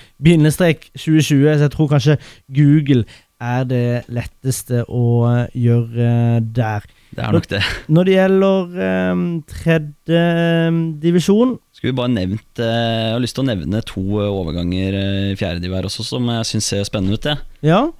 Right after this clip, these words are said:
Speaker 2: Rasmus Christensen, eh, tidligere Arendal-spiller, har gått til, eh, Hisøy.
Speaker 1: Altså, Hisøy har jo hentet inn, eh,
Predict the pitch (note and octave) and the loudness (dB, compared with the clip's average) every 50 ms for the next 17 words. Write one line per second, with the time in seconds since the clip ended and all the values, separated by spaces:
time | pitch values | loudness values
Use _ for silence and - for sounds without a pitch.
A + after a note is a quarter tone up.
0 | - - G#2 - - - - - C3 A#2+ - - - - - G#2+ G2+ - - - | -8 -8 -6 -6 -6 -6 -4 -2 -4 -2 -2 -4 -6 -4 -4 -6 -4 -4 -6 -8
1 | - A#2 A2+ - - D3 D3+ D3 D3 C#3+ C#3 C#3 C#3 C3+ C3+ C3+ C3+ C3+ C3 C3 | -6 -6 -6 -4 -4 -4 -2 -2 -2 -2 -2 -2 -2 -2 -2 -2 -2 -4 -4 -4
2 | - B2 G#2 G#2+ A#2 A2 G#2 G2+ G2+ G2 - - G#2 A2+ B2 B2+ B2 B2 A2+ A2 | -4 -4 -2 -2 -2 -2 -2 -2 -2 -4 -4 -4 -4 -4 -2 -4 -4 -4 -4 -4
3 | G2+ G2+ G#2 - - - - - - G2 G2+ G#2 G#2 G#2+ G#2 G#2+ - - A#2 G2+ | -6 -6 -8 -10 -12 -20 -12 -6 -4 -4 -2 -2 -2 -2 -2 -4 -4 -4 -4 -4
4 | F#2+ - - - A2+ B2+ D#3+ F3 - - - - _ _ _ _ _ _ - C#3+ | -2 -2 -4 -2 -2 -2 -2 -4 -6 -10 -20 -20 _ _ _ _ _ _ -6 -2
5 | C#3 F#3 F3+ - - C3 D#3+ F3 F3+ E3+ - - G3+ F#3+ E3+ C#3+ D3+ D#3 D#3+ D3+ | 0 0 0 0 0 0 2 4 4 4 2 2 2 2 4 4 4 4 4 2
6 | C3 - D3 C#3 C3+ C3 - - - D3+ C#3+ - B2+ C3 C3 C3+ C3+ B2+ B2 A#2+ | 2 0 0 0 0 0 -2 -2 -2 -2 -2 0 0 0 2 2 2 2 2 2
7 | A2+ A2 G#2+ G#2 G#2 G2+ G2 | 0 0 -2 -4 -4 -6 -10